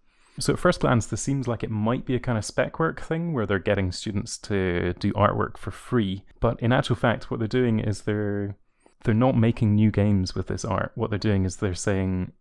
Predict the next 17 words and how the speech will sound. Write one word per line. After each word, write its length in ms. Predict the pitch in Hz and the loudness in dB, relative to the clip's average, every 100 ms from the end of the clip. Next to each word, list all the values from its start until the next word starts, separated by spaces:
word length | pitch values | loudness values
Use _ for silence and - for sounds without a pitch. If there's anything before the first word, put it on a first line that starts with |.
| - | -10
"Here's 300 | - 127 117 | -4 0 2
our 80 | 95 | 2
existing 500 | 98 110 - 107 95 | 2 0 0 0 2
games. 540 | 90 87 87 92 - - _ _ - | 2 2 0 -4 -10 -18 _ _ -4
What 220 | 107 120 | -2 0
would 160 | 101 | -2
you 140 | 110 92 | -2 -2
do 460 | 107 104 98 87 - - | 0 0 0 -4 -8 -6
with 280 | 104 95 - | -4 -4 -4
those 280 | 107 90 87 | -2 -2 -2
games?" 520 | - 98 50 - - - - | -2 -2 -2 -4 -8 -14 -10
And 160 | - 98 | -2 0
then 160 | 95 | 2
the 60 | 92 | 2
best 340 | 90 104 - | 0 -2 -4
of 80 | 104 | -2
those, 460 | 95 95 90 - | 0 0 -2 -6